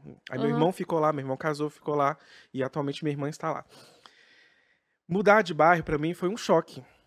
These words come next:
Speaker 1: É estranho, porque eu, eu sou aquela pessoa, "Oi, bom dia", não sei o que lá. Então, é es-,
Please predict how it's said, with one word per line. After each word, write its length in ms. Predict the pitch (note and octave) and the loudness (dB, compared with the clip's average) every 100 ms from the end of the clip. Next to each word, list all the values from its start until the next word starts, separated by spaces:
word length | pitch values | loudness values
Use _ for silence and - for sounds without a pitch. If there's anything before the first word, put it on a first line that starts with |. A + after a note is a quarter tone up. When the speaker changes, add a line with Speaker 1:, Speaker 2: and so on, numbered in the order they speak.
| _ _ _ _ | _ _ _ _
Speaker 1:
É 80 | - | -4
estranho, 480 | D3+ - D#3+ D#3 D3 | -4 -2 0 0 0
porque 180 | - C3+ | -4 -4
eu, 160 | B2+ B2+ | -4 -6
eu 120 | - | -10
sou 180 | C3+ D#3 | -8 -6
aquela 180 | C#3 C#3 | -6 -8
pessoa, 320 | D3 - D#3 | -8 -6 -4
"Oi, 60 | D4 | -4
bom 200 | A3+ A3 | -4 -6
dia", 380 | D#3 F#3+ F#3 D3+ | -8 -8 -8 -8
não 80 | |
sei 140 | D#3 E3+ | -8 -10
o 20 | |
que 120 | - | -6
lá. 220 | C#3+ C3+ - | -4 -4 -4
Então, 260 | C#3 E3 - | -4 -2 0
é 80 | D#3+ | -2
es-, 220 | F#3 - | -4 -12